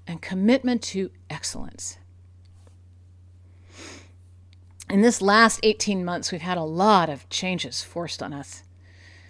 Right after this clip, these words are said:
Some of those changes have been great, and I hope we can use the good ones as we move forward. Changes like remote learning,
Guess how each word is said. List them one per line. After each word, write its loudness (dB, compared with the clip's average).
Some 0
of 2
those 0
changes 2
have -6
been -10
great, -8
and 0
I 2
hope 0
we 0
can -4
use 4
the -4
good 2
ones -6
as -6
we -2
move -4
forward. -4
Changes 0
like -2
remote 2
learning, 4